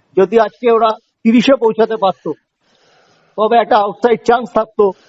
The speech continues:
নর্থ ইস্টকে হারালে তেত্রিশ হয়ে যেত, এরকম একটা ব্যাপার ছিল। তাই জন্য মাঠে আজকে, আহ, যতই আমরা দেখি ওই যে সল্টলেক স্টেডিয়াম টিভিতে ফাঁকাই মনে হয়েছে, কিন্তু গত ম্যাচের চেয়ে বেশি লোক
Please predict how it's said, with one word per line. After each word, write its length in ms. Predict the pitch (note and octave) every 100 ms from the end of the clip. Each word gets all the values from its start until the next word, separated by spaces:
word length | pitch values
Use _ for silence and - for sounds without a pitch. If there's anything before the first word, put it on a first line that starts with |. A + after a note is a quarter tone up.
| D3+
নর্থ 260 | F3+ -
ইস্টকে 260 | A#3+ _ G#3+
হারালে 320 | F3 G3+ G3+ G3+ _ _ _ _ -
তেত্রিশ 500 | G3+ - A3 G#3 G#3
হয়ে 100 | F#3+
যেত, 220 | G3+ F#3 F3 - _ _ _ _ _ _ _ _ -
এরকম 200 | A3+ A#3
একটা 140 | A#3
ব্যাপার 260 | G3 F#3+ A3
ছিল। 260 | - D3
তাই 180 | C3+ E3
জন্য 180 | F3+ F#3
মাঠে 260 | F3 E3 G#3+
আজকে, 340 | G3 - A3 - _ _ _ _ C#3+
আহ, 140 | C#3+ C#3+
যতই 600 | D#3+ D#3+ A3 A3+ A3 G3+ _
আমরা 240 | D#3 E3 F3
দেখি 260 | D#3 A3 B3
ওই 300 | D3 E3 C3+
যে 120 | E3 -
সল্টলেক 260 | F3 G3
স্টেডিয়াম 360 | - G3 G3 G#3
টিভিতে 340 | F3+ E3+ F3+
ফাঁকাই 360 | G3+ E3+ F#3 A#3
মনে 220 | G3+ F#3+
হয়েছে, 280 | E3 D#3+ A3
কিন্তু 260 | G#3+ - E3
গত 80 | _
ম্যাচের 280 | A3 G3+ _
চেয়ে 80 | -
বেশি 240 | D#3 - - - - -
লোক 160 | C3+